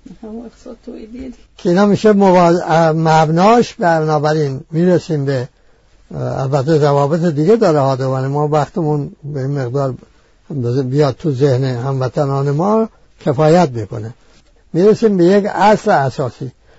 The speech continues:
Speaker 2: اون اقتصادهای سرمایه داری و اون اقتصاد مالی دولتی بر اصل ثانویتن. در اقتصاد سرمایه داری، سرمایه سالاری محور فعاله،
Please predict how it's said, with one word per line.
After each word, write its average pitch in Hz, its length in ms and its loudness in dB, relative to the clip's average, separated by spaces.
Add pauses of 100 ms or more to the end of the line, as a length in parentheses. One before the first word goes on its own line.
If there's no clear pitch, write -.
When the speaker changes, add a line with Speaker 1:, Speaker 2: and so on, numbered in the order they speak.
(180)
Speaker 2:
اون 214 260 4
اقتصادهای 202 1000 2
سرمایه 185 600 0
داری 170 580 2 (440)
و 135 120 -6
اون 180 380 0
اقتصاد 196 640 0
مالی 175 380 0 (280)
دولتی 156 920 0 (560)
بر 151 260 0
اصل 190 300 -2
ثانویتن. 131 720 -4 (800)
در 185 260 4
اقتصاد 175 540 2
سرمایه 143 540 -2
داری، 127 340 -4
سرمایه 135 880 -4 (500)
سالاری 139 960 2 (500)
محور 139 520 2
فعاله، 180 1000 2